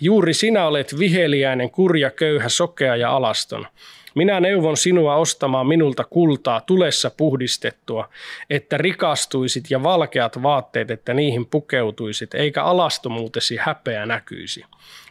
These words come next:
Ja silmävoidetta voidellaksesi silmäsi, että näkisit kaikkia niitä, joita minä pidän rakkaina. Minä nuhtelen ja kuritan. Ahkeroitse siis ja tee parannus. Katso, minä seison ovella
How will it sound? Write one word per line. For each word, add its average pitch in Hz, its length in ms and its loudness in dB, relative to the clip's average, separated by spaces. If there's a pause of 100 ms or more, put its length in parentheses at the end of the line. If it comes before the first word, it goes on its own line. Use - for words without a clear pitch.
Ja 135 60 0
silmävoidetta 175 920 2
voidellaksesi 143 800 0
silmäsi, 143 640 0
että 123 240 -4
näkisit - 600 -6 (320)
kaikkia 160 600 0
niitä, 147 320 0
joita 120 320 -4
minä 123 280 -4
pidän 113 320 -8
rakkaina. 98 640 -6 (180)
Minä 143 260 0
nuhtelen 131 540 -2
ja 110 100 -6
kuritan. 113 640 -4 (160)
Ahkeroitse 123 800 -4
siis 131 420 -4
ja 110 80 -8
tee 117 220 -6 (120)
parannus. 110 680 -4 (340)
Katso, 175 380 0
minä 143 260 2
seison 135 480 0
ovella 147 440 0